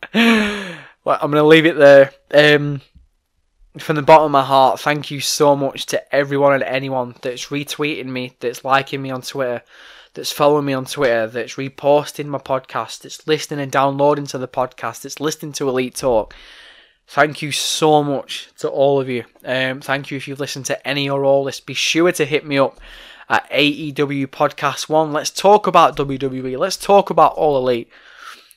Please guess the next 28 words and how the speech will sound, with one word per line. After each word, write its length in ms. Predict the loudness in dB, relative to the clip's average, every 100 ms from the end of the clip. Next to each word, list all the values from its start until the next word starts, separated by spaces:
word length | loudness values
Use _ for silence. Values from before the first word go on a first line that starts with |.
| _
Let's 120 | -20
talk 240 | -18 -16 -6
about 200 | -4 0
Becky 280 | 0 2 4
Lynch 320 | 4 2 -2
if 160 | -2
you 100 | -2
really 200 | 2 2
want 260 | 2 0 -2
to. 220 | -8 -10
Daniel 320 | -2 -2 -2 -4
put 140 | 0
out 240 | 2 0
a 20 | -2
tweet 260 | -6 -6
before, 580 | -8 -6 4 6 6 4
and 200 | -4 -4
that 200 | -2 -2
has 100 | -4
just 280 | -8 -10 -10
kicked 340 | -8 -8 -4
off 220 | -4 -4 -6
thread-wise. 680 | -6 -4 -2 -4 -4 -8
That 240 | -8 -8 -8 _ -20 -20 -20 -20 _
is 100 | -14
something 380 | -8 -8 -6 -4
else. 400 | 0 -2 -4 -8
Um, 460 | -6 -4 -2 -4 -12